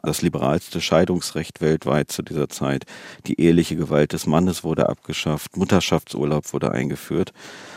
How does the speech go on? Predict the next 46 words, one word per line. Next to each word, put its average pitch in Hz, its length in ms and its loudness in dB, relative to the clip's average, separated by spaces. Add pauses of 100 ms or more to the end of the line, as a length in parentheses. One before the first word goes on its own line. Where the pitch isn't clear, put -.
Das 95 200 0
ist 87 120 -4
so - 80 -2
ein 92 80 2
bisschen 90 260 2
der 85 100 6
Hintergrund, 87 580 4
vor 85 140 0
dem 78 180 0
man 80 200 0 (340)
versuchen 90 560 0
muss, 85 380 0
Zetkins, - 840 -4
ja, 82 140 4
sehr 82 240 6
unkritische 90 680 2
Haltung 80 360 2
in 78 100 -2
dieser 80 220 -4
Frage 76 760 0 (100)
zu - 360 -4
erklären, 80 640 2 (320)
dass - 160 -6
sie 80 80 -6
sich 76 160 -12
da 76 280 2
in 67 120 -2
diesem 80 180 -6
Bürgerkrieg 85 460 2
ganz 78 300 -2
klar 85 320 2
auf 76 120 2
die 80 120 -4
Seite 71 300 2
der 76 120 4
Bolschewiki - 760 -2 (360)
gestellt 76 420 2
hat, 87 160 2
weil 78 140 2
sozusagen 78 480 -2 (260)
das - 160 -4
oberste 95 540 4
Ziel 92 280 6
für 90 200 0
sie 82 240 -2
war, 82 300 4